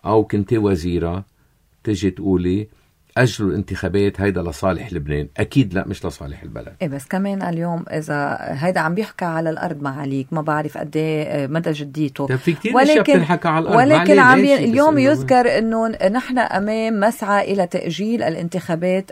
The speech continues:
Speaker 2: النيابية. ما مدى صحة هذا المواضيع؟ أولًا، أو حتى إذا بلشنا نبحث بقانون انتخابي جديد وفق ما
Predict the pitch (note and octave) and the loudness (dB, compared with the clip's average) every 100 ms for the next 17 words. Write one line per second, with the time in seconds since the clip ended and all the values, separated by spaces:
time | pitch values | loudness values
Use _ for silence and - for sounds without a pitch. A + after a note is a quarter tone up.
0 | - F3 D3+ C3+ C#3 A#2+ - D#3 - _ | -4 -2 -2 -2 -6 -8 -10 -12 -16 _
1 | _ _ _ _ _ _ _ _ - A3 | _ _ _ _ _ _ _ _ 0 2
2 | F#3 E3 D3+ D3+ - C3+ C#3+ C#3 A2+ - | 4 0 -4 -8 -10 -8 -6 -4 -4 -6
3 | C#3+ C#3 B2+ - - - - A3+ G#3 G3 | -6 -6 -8 -12 -20 -2 2 2 4 2
4 | G3 G3+ - A3+ A3 B3+ B3+ G#3+ - F3 | 0 2 4 4 2 -2 0 2 2 2
5 | F3 F3 F#3+ G3 F#3 A#3 - F3 D3+ C#3+ | 0 0 0 -2 -2 -2 -4 -6 -6 -4
6 | C#3+ D3+ C#3+ C3+ C#3 - D3+ C#3+ D3 C#3 | -4 -4 -4 -6 -6 -6 -4 -4 -4 -4
7 | F#3 C4+ G#3+ D#3 - D#3 C#3+ D3 | -2 -4 -4 -8 -8 -6 -4 -4